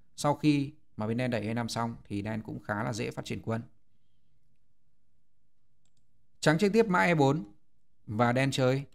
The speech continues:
B năm. Đen tấn công vị trí vua trắng bằng các tốt. Đây là kế hoạch cơ bản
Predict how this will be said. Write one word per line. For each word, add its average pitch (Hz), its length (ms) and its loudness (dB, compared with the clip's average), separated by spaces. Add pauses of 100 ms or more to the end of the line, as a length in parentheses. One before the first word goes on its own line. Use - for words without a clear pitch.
(200)
B 156 100 4 (100)
năm. 175 200 6 (440)
Đen 196 360 6
tấn 160 160 4
công 185 200 2
vị 156 200 4
trí 123 160 2
vua 151 200 2
trắng 131 380 0
bằng 107 360 2 (260)
các 147 160 -2
tốt. 196 260 2 (480)
Đây 180 200 8
là 139 240 4
kế - 100 -4
hoạch 156 240 0
cơ 180 120 4
bản 143 380 6